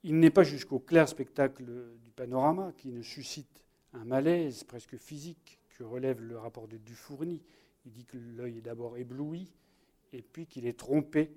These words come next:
au point de le faire hésiter entre la nature et l'art. Ce temps est aussi celui de l'étourdissement,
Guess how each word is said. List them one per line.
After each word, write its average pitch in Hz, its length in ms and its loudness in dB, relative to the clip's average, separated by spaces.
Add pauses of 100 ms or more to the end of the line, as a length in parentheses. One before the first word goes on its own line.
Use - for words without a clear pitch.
(340)
au 131 120 -4
point 151 360 0 (120)
de 127 80 -12
le 123 80 -10
faire 131 180 -2
hésiter 131 500 0 (300)
entre 120 200 -16
la 120 120 -8
nature 139 480 -4
et 120 80 -10
l'art. 113 540 -16 (2250)
Ce - 140 -2
temps 196 300 6
est 165 200 -4
aussi 175 320 -2
celui 151 380 -4
de 131 80 -14
l'étourdissement, 139 840 -4